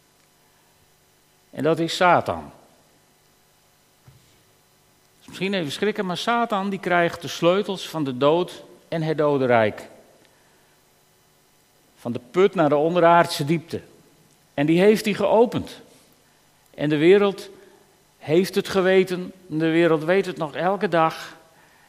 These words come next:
En je hoeft maar te kijken wat er met name in het Midden-Oosten momenteel allemaal gebeurt en wat er in Afrika gebeurt, om tot één conclusie te komen.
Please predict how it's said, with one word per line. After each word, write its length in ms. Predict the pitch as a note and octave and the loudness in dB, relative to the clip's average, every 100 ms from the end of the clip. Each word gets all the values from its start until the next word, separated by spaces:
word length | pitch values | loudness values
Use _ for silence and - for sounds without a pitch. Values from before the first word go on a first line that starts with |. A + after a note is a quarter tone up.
| _ | _
En 140 | - D3+ | -8 -4
je 80 | D#3+ | 0
hoeft 220 | G3+ - | 0 0
maar 180 | F3 D#3+ | -4 -4
te 80 | |
kijken 440 | D3 E3+ F#3 F#3+ F#3 | 0 2 4 2 0
wat 220 | E3 D#3 | 0 0
er 120 | D3+ | -2
met 140 | D3+ C#3+ | -2 4
name 340 | D#3+ F3 E3+ | 4 4 2
in 80 | E3 | 0
het 100 | D3+ | 0
Midden-Oosten 800 | E3 D#3 D3+ E3 F#3+ - E3+ D#3 - - - - | 0 0 4 4 2 -4 -8 -8 -14 -20 -20 -14
momenteel 580 | D#3 D#3+ D#3+ E3 D#3 D3+ | 2 2 4 4 4 6
allemaal 420 | E3 D#3+ D3+ C3+ | 4 4 4 2
gebeurt 520 | - C3+ D3+ F3+ F#3+ | 0 0 2 4 2
en 120 | D#3+ D#3 | -2 2
wat 180 | D3+ | 2
er 80 | D#3 | 4
in 160 | C#3+ C3+ | 0 0
Afrika 640 | E3 F#3 E3+ D3+ D#3 D3+ | 0 0 -4 -4 2 2
gebeurt, 560 | C#3+ C#3 C#3 C#3 B2+ - - - - - | 2 0 2 2 2 -6 -20 -20 -20 -20
om 200 | - D#3 | -6 -4
tot 140 | D3 C3+ | -2 -2
één 240 | E3 F#3 | -2 -2
conclusie 440 | F#3+ F3+ D#3 B2+ A#2+ | -4 -4 -4 -4 -8
te 100 | B2+ | 0
komen. 480 | C#3 B2+ A#2 A2+ | 4 4 2 -6